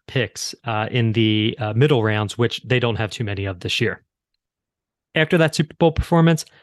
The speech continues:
I wouldn't be shocked if they take another boring pick and just go with a defensive lineman. But hey, if Jalen Carr slips a few picks, maybe they package those two first round picks, move up, and take the best player in the draft.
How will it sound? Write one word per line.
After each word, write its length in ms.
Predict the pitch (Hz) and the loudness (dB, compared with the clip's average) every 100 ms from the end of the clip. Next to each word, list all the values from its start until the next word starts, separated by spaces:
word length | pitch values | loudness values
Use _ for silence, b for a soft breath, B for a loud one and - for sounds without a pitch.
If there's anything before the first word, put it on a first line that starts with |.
| b b _ | b b _
I 120 | 131 | 0
wouldn't 500 | 123 117 131 147 143 | 0 2 4 4 4
be 100 | 139 | 0
shocked 400 | 120 120 104 - - | 0 0 -2 -6 -4
if 220 | 135 - | -4 -2
they 160 | 120 | -2
take 220 | 113 107 104 | -2 -6 -4
another 240 | 104 101 | -4 -4
boring 260 | 101 101 101 | -6 -6 0
pick 240 | 156 143 | 0 2
and 160 | 120 127 | 0 0
just 240 | 165 - | 0 0
go 140 | 120 | 0
with 120 | 101 110 | 0 -4
a 60 | |
defensive 460 | 104 92 87 - 95 | -6 -8 -10 -8 -2
lineman. 340 | 131 104 - _ _ _ _ _ _ - | -2 -2 -8 _ _ _ _ _ _ 0
But 80 | |
hey, 260 | 113 117 92 _ - | 2 2 -2 _ -6
if 100 | 123 | 0
Jalen 300 | 156 170 175 | 2 2 2
Carr 180 | 170 147 | 2 2
slips 320 | - 143 - | 0 -2 -2
a 40 | |
few 180 | 139 151 | -2 -2
picks, 400 | - 151 147 - _ _ _ _ | 0 -2 -2 -10 _ _ _ _
maybe 180 | 139 156 | 0 4
they 120 | 156 | 4
package 360 | - 123 120 110 | 2 -2 -2 -4
those 200 | 113 - | -4 -4
two 120 | 123 | -4
first 280 | 107 110 - | -4 -4 -2
round 140 | 110 | -4
picks, 300 | - 127 - - _ _ | -2 -2 -2 -8 _ _
move 200 | 147 135 | 2 4
up, 220 | 117 113 - | 2 0 -6
and 120 | 135 123 | -4 -2
take 160 | 123 | -2
the 60 | 110 | -4
best 200 | 104 - | -6 -4
player 200 | 110 95 | -6 -6
in 80 | 92 | -6
the 40 | |
draft. 380 | 101 95 - | -8 -8 -10